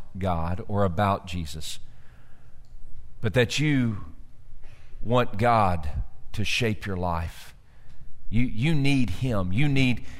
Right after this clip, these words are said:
you need for Him to, to shape your character and your life and your relationships. It's not enough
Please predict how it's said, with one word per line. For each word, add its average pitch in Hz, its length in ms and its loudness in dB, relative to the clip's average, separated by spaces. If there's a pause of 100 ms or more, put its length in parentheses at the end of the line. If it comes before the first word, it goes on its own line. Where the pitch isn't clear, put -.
you 147 140 0
need 143 220 2
for 113 200 0
Him 113 480 2
to, 101 200 -2 (300)
to 123 100 0
shape - 600 0 (300)
your 110 180 -2
character 123 680 2
and 95 140 0
your 98 160 0
life 113 460 2
and 107 100 -2
your 113 100 0
relationships. 113 1200 -2 (2000)
It's - 220 -4
not 180 220 4
enough 107 580 -2